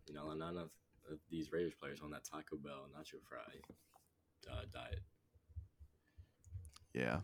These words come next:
Speaker 2: that is true. Need to, need to get that, uh, nacho cheese.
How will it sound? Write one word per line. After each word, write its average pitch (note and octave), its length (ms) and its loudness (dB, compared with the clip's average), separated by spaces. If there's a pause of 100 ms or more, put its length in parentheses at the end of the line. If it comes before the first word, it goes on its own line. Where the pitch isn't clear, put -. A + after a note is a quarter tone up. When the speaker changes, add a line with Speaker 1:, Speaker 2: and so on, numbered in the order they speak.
Speaker 2:
that F2+ 140 6
is F2+ 160 8
true. D#2 320 8 (920)
Need F2+ 140 4
to, D#2+ 180 10
need F#2+ 240 8
to F#2 40 4
get F2+ 200 8
that, D#2 220 10
uh, D2+ 260 8 (160)
nacho F2 380 10
cheese. F2+ 640 8